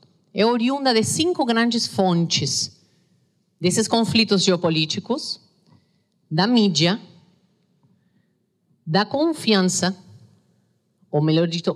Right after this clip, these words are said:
crise de confiança, economia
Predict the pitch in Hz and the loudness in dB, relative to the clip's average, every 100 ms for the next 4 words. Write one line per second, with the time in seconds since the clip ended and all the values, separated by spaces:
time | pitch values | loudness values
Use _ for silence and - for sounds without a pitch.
0 | - - 254 254 - 160 180 165 160 151 | -6 -4 -2 -2 -4 -6 -4 -4 -2 -4
1 | 143 - 151 - _ 190 190 202 190 185 | -4 -8 -14 -14 _ -4 0 0 2 2
2 | 165 156 | 2 0